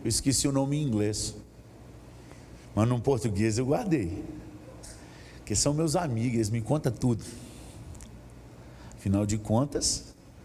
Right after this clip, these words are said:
depois do culto ali na frente, se os pais perceberam, eu não tô brincando de ser crente. Eu tô sendo crente na vida dos seus meninos.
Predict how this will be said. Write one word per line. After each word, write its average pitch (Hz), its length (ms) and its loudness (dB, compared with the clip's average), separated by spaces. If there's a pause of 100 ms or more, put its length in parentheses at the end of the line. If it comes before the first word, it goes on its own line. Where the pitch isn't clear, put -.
(400)
depois 120 320 6
do 123 100 0
culto 120 280 4
ali 120 120 4
na 113 200 0
frente, 139 580 2
se - 180 2
os 117 140 2
pais 110 280 4
perceberam, 120 760 2 (640)
eu 123 100 6
não 143 80 4
tô 185 220 4
brincando 101 560 2
de 78 80 2
ser - 180 2
crente. 82 500 0 (800)
Eu 95 80 0
tô 113 140 8
sendo 135 300 0
crente 185 360 2
na 120 120 4
vida 101 180 2
dos 85 100 -2
seus 92 160 4
meninos. 80 440 0